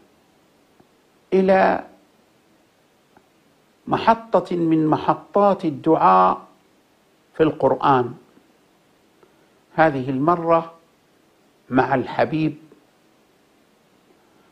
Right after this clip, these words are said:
صاحب الحوض المورود والشفاعة العظمى، أخرج من بيته، استولي على أمواله،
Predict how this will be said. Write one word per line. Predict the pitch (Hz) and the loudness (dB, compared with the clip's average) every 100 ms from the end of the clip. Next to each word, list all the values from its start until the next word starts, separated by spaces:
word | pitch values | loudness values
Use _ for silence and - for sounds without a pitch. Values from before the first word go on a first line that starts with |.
| _ | _
صاحب | - 160 143 147 113 | 0 0 0 -6 -6
الحوض | 113 - 170 147 - | -8 -2 -2 -2 -6
المورود | 120 117 135 139 156 156 156 - - _ _ _ 135 | -6 -4 -2 0 2 0 -2 -16 -20 _ _ _ -6
والشفاعة | 127 - 117 135 143 113 - - _ _ _ _ - | -6 -2 -2 2 2 0 -4 -12 _ _ _ _ -8
العظمى، | 117 123 135 - 117 120 _ _ _ _ _ _ _ _ _ _ _ _ _ _ _ _ _ _ - | -6 -2 -4 -4 -14 -14 _ _ _ _ _ _ _ _ _ _ _ _ _ _ _ _ _ _ -2
أخرج | 226 220 156 135 | -2 0 -4 -2
من | 123 123 117 | -2 -2 -2
بيته، | 120 - - - _ _ _ _ _ _ _ _ _ _ _ _ _ _ _ _ _ _ _ | -4 -4 -14 -20 _ _ _ _ _ _ _ _ _ _ _ _ _ _ _ _ _ _ _
استولي | - - 190 185 165 165 | -16 -2 0 2 4 4
على | 143 139 139 | 4 2 2
أمواله، | 135 139 131 151 175 170 160 | 0 -2 -2 0 2 0 -4